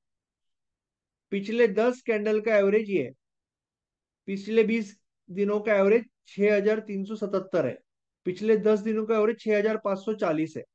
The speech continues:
तो obviously पिछले दस दिनों में और ज्यादा प्राइस बढ़ी है और अभी उससे भी बढ़ी है।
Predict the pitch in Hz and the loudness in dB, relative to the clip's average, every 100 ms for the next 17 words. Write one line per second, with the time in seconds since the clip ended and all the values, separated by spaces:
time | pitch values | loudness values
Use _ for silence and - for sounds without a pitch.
0 | _ _ _ _ _ _ _ 208 185 175 | _ _ _ _ _ _ _ 0 0 0
1 | 220 247 247 240 226 233 240 214 233 214 | 0 0 -2 -4 -4 2 2 4 2 2
2 | 240 240 240 247 214 233 220 220 226 233 | -2 0 0 0 0 0 0 -2 -2 -2
3 | 214 214 202 202 208 196 180 _ _ _ | -2 -2 0 -2 0 -2 -4 _ _ _
4 | _ _ - 196 196 196 285 262 294 285 | _ _ -8 -2 0 0 0 -2 -4 -2
5 | 294 233 180 135 | 0 0 -2 -4